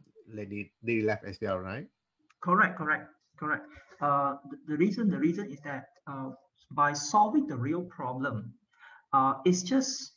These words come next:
Speaker 2: uh, solving the real prob-, problem require more than one skill. And sometimes when we try to solve the real problem,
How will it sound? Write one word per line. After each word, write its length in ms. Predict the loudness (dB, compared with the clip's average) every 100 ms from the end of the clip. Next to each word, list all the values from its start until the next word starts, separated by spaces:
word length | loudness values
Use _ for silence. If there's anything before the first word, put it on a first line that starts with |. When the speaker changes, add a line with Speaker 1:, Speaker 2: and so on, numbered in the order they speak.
| _
Speaker 2:
uh, 220 | -2 -2 0
solving 360 | 4 6 6
the 80 | 6
real 180 | 4 -2
prob-, 420 | -2 -8 -8 -10
problem 360 | -2 -2 -2 -6
require 760 | -6 -8 -2 0 0 -2 -6 -8 -12
more 440 | -8 -6 -6 -8 -12 -16
than 220 | -8 -6 -4
one 200 | -4 -6
skill. 280 | -6 -8 -8 -14 _ _ _ _ _ _ -4
And 640 | -2 0 -2 -4 -6 -2
sometimes 460 | 2 2 0 -2
when 160 | -2 -6
we 160 | -8 -8
try 180 | -4 -4
to 100 | -6
solve 280 | -10 -12
the 80 | -8
real 200 | -6 -6
problem, 420 | -6 -8 -8 -10